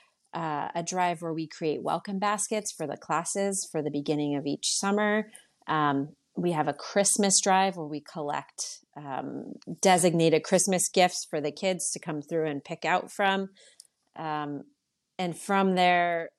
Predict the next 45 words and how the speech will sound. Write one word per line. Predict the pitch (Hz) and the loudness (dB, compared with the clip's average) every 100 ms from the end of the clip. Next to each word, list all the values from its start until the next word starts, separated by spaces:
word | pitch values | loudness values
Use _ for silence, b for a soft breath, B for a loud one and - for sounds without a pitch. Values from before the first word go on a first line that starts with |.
| - - | -20 -18
you | 165 | -12
know, | 160 | -10
we're | 175 | -8
building | 160 175 160 156 | -6 -4 -4 -4
out | 151 - | -6 -6
some | 170 151 | -6 -8
events | 147 240 262 254 - | -4 -2 0 -2 -4
and | 175 | -6
different | 170 190 - | -6 -6 -4
ways | 160 156 | -4 -4
for | 156 | -6
people | 170 160 | -6 -4
to | 156 | -2
learn | 151 147 151 147 147 - _ _ _ _ _ | 0 0 -2 -4 -6 -10 _ _ _ _ _
more | 190 208 214 | -6 -2 2
about | 202 190 | 2 2
the | 175 | 2
organization | 165 165 151 147 - 151 | 0 0 -2 -2 -2 -4
in, | 143 | -4
like, | 135 - 143 | -6 -8 -6
an | |
intimate | 143 143 - - - | -6 -6 -6 -8 -4
way. | - - B B B B B B B B _ _ | -4 -4 B B B B B B B B _ _
So | - | 0
we | 208 | 2
have | 185 | 4
a | |
golf | 180 190 | 4 4
tournament | 196 220 208 180 | 2 -2 -2 -2
every | 170 185 | -2 0
year | 180 151 135 143 | -2 -4 -4 -4
in | 147 | -6
September | - 175 - - 170 151 151 180 285 277 | -6 -6 -6 -6 -6 -4 -2 -2 -4 -4
that | 175 165 175 | -2 0 -2
is | 170 | -4
a | 170 165 - | -4 -6 -6
significant | - 196 175 180 180 185 - 156 151 | -6 -6 -2 -2 -2 -2 -2 -2 -2
fundraiser | 165 151 147 143 139 | -2 2 2 2 -2
for | - - | 0 2
us. | - - 165 - - - | 4 2 0 -2 -4 -6
Um, | 160 143 87 - | -6 -6 -8 -6
it's | 175 | -4
a | 190 | -2
great | 170 170 170 165 160 | 0 4 4 4 2
way | 160 147 147 147 143 | 4 6 6 4 2